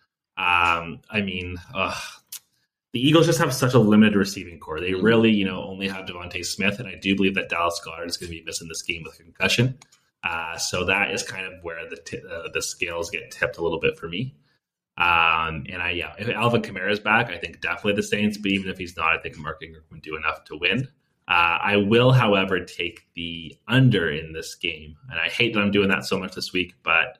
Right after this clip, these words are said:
Speaker 1: you know, just the games are a little bit mad this week. I'm not gonna lie.
Speaker 2: Absolutely. Um, I'm gonna roll with the Saints. I'm gonna roll with the under as well. Um, I absolutely love Mark. Mark Ingram's my boy. I mean, I loved him in Baltimore.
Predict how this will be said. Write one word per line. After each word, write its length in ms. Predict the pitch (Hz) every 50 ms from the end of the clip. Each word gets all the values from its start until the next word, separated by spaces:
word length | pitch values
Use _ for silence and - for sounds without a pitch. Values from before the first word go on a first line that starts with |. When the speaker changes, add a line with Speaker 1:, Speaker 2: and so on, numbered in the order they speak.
| _ _
Speaker 1:
you 80 | - 71
know, 140 | 85 95 - _ - -
just 320 | 90 92 - - - - _ _ _
the 80 | - 98
games 320 | 90 107 110 117 120 113
are 40 | 113
a 20 | 101
little 160 | 98 98 95
bit 160 | 95 - -
mad 220 | 85 82 78 - -
this 140 | - - -
week. 140 | - 131 -
I'm 80 | - 78
not 180 | 80 69 - -
gonna 140 | 73 -
lie. 180 | - 113 113 110
Speaker 2:
Absolutely. 360 | 107 101 - 95 90 87 82 82 - _ _ _ _ _ _ -
Um, 360 | 107 110 113 113 113 113 - -
I'm 100 | 123 139
gonna 120 | 160 160 165
roll 120 | 165 160
with 60 | 160
the 60 | 156 139
Saints. 380 | - - 139 139 139 139 135
I'm 80 | 131 123
gonna 100 | 127 127
roll 140 | 127 127 127
with 100 | 127 123
the 80 | 113
under 140 | 117 120 117
as 120 | 117 110
well. 380 | 101 101 107 110 110 110 - - -
Um, 340 | 101 98 95 92 87 87 92 _ - 110
I 100 | 120 127
absolutely 400 | 147 156 156 - 156 135 123 110
love 300 | 110 113 120 135 123 110
Mark. 320 | 113 117 113 117 - - -
Mark 220 | 123 147 160 156
Ingram's 260 | 147 143 143 139 123
my 140 | 117 117 107
boy. 320 | 104 - 90 87 85 82 82
I 60 | 82
mean, 160 | 85 92 92 92 -
I 60 | 110
loved 280 | 110 110 110 110 110 107
him 100 | 110 110
in 60 | 107 107
Baltimore. 640 | - 101 101 104 104 - 107 107 104 101 101 101 101